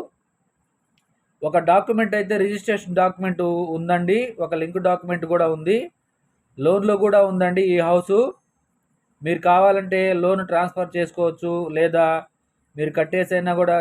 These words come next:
ఆ, డాక్యుమెంట్ తీసుకోవచ్చు అండి. ఈ హౌస్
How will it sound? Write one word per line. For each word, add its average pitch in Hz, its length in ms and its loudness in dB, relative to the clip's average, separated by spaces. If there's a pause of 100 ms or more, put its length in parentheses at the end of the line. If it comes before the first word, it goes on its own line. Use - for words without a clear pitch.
(280)
ఆ, 151 100 0 (440)
డాక్యుమెంట్ 160 440 -4
తీసుకోవచ్చు 165 520 -6
అండి. 156 220 0 (1500)
ఈ 143 80 -4
హౌస్ 190 380 0